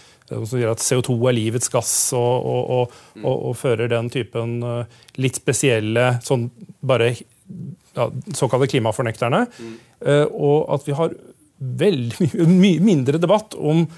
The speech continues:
Speaker 1: eh, hva har dette for, hva har denne enorme ressursbruken og, og, av betydning for den fremtidige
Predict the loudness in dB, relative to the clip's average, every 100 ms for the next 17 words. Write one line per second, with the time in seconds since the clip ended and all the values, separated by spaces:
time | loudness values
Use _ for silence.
0 | -20 _ -10 -6 -6 -6 -4 2 2 2
1 | 0 0 0 0 -2 -8 -8 -8 0 2
2 | 2 4 2 2 -2 2 2 2 0 0
3 | 0 -2 -6 -6 -6 -4 -2 0 -2 -8
4 | -6 -4 -2 -2 -2 -4 -4 -2 -4 -4
5 | -6 -4 -4 -4 -4 0 0 0 -8 -20
6 | _ _ -12 -2 0 0 -2 -4 -4 -6
7 | -8 -4 -4 -2